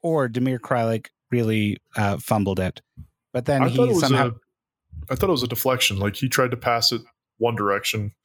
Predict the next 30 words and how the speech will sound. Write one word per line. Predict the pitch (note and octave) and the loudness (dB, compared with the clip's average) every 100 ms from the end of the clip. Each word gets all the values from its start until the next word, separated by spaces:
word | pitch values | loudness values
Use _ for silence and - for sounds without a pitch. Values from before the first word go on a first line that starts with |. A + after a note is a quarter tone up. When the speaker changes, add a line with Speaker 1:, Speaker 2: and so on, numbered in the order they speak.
| - - - - - | -18 -16 -16 -18 -6
Speaker 2:
and | A#2+ | 0
it | A2+ | 2
Speaker 1:
Oh, | |
Speaker 2:
got | A2+ | 4
Speaker 1:
that | C3+ | 4
Speaker 2:
deflected | A#2+ A#2+ A#2+ A#2+ | 4 2 0 0
to | B2 | 0
Damir. | A2 G2+ G2 F#2+ - _ _ _ - | 2 0 0 -4 -12 _ _ _ -4
Speaker 1:
that, | C3 B2 B2 | -2 -2 0
that | C3 A2+ | 0 0
may | A2 | 0
have | G2 G2 | -2 -2
been | F2 | -2
it. | E2+ E2 - - _ - | -2 -4 -8 -18 _ -6
Um, | A2 G#2 G2 G2 | -2 0 0 0
Speaker 2:
But | A#2+ | 2
Speaker 1:
regardless, | D3 C#3 - | 2 2 0
Speaker 2:
anyway, | - C#3 | 0 2
Speaker 1:
Damir | C#3+ | 2
Speaker 2:
it, | |
Speaker 1:
ends | D3 E3 | 2 2
Speaker 2:
it | |
Speaker 1:
up | D#3+ | 2
with | C#3 | 2
Speaker 2:
ended | A#2 | 4
Speaker 1:
the | |
Speaker 2:
up | G#2 | 2
at | |
Speaker 1:
ball. | G2+ G2 | 2 0
Speaker 2:
Damir. | F#2 | -2